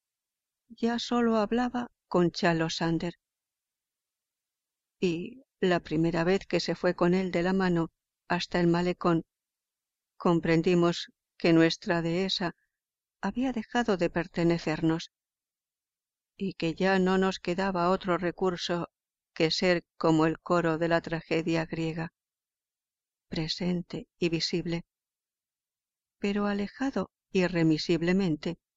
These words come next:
de los dioses. Desdeñados,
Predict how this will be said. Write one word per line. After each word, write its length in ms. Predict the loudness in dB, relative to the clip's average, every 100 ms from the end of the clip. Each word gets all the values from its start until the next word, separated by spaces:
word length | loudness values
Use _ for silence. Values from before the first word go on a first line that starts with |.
| _ _
de 180 | -2 0
los 220 | 0 -2
dioses. 540 | -2 -2 -4 -8 -10 -12 _ _ _ _ _ _ _ _ _ _ _ _ _ _ _ _ _ _ _ _ _ _ _ _ _ _ _ _ _ _ _ _ _ _ _ _ _ _ _ _
Desdeñados, 1080 | -4 -2 -2 0 2 4 4 2 -2 -4